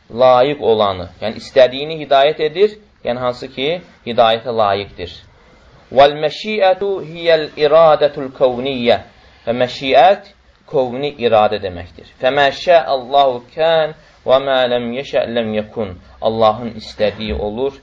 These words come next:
istəmədiyi isə olmur. İlə sıratun müstəqim, doğru yola istədiyini yönəldir. Sıratun yoldur, müstəqim isə düzgün, doğru yol.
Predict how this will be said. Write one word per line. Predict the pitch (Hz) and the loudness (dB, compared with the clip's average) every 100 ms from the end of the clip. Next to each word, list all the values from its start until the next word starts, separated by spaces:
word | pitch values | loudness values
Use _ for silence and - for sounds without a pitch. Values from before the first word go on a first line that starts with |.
| _ _ _ | _ _ _
istəmədiyi | - - - 131 123 110 104 101 95 | -20 -20 -2 -2 0 -4 -4 -12 -14
isə | - 104 120 - _ | -4 -2 -2 -6 _
olmur. | 104 104 90 85 85 _ _ _ - - | -2 -2 -4 -10 -12 _ _ _ -20 -16
İlə | - 175 196 185 | -8 4 4 4
sıratun | 196 196 202 185 170 | 0 4 4 2 -6
müstəqim, | 156 - 147 135 151 185 220 214 - _ _ _ | -8 -6 -2 0 0 -2 -2 -6 -18 _ _ _
doğru | - 131 120 135 | 2 2 2 -2
yola | 120 110 117 143 | -2 2 2 2
istədiyini | - - - 107 101 104 104 | -2 -14 -2 -2 -2 -6 -6
yönəldir. | 101 101 107 165 | -4 -6 -6 -10
Sıratun | - 139 143 131 - 110 | -6 2 4 4 -2 -8
yoldur, | 120 147 151 170 | -4 -4 -4 -8
müstəqim | 131 - 127 113 135 123 | -10 -2 0 0 -6 -8
isə | 113 120 127 - | -2 2 2 2
düzgün, | - 110 107 110 117 | -6 -12 -8 -6 -2
doğru | 107 95 92 | 0 0 -4
yol. | 92 | -12